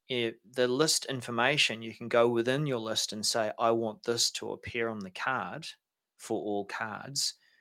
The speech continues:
a-, and I wanna be able to drag them through these different swim lanes." Um, Daniel, how do you feel this compares to Planner? When would you use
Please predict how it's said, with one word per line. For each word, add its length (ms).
a-, 20
and 340
I 220
wanna 260
be 100
able 200
to 80
drag 340
them 180
through 280
these 240
different 360
swim 320
lanes." 500
Um, 220
Daniel, 360
how 140
do 80
you 100
feel 720
this 640
compares 760
to 400
Planner? 400
When 280
would 180
you 100
use 720